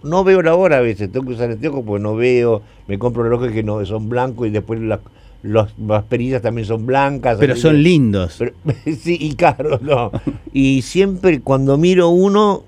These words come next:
Speaker 1: este, ochocientos, ochocientos dólares, <laughs> mil dólares, tal cosa. Entonces, viste, como, eh, tengo un ojo medio, medio peligroso, viste, así que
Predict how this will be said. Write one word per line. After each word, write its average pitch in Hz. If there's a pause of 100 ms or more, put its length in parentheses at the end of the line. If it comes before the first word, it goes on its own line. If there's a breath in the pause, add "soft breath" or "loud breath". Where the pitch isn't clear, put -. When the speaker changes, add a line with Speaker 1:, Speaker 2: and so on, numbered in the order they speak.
(120)
Speaker 1:
este, 113 (100)
ochocientos, 127
ochocientos 131
dólares, 110
<laughs> 110
mil 135
dólares, 127
tal 139
cosa. 127 (480 soft breath)
Entonces, 135
viste, 139
como, 117
eh, 113
tengo 143
un 143
ojo 139
medio, 120
medio 113
peligroso, 98
viste, 90
así 87
que 92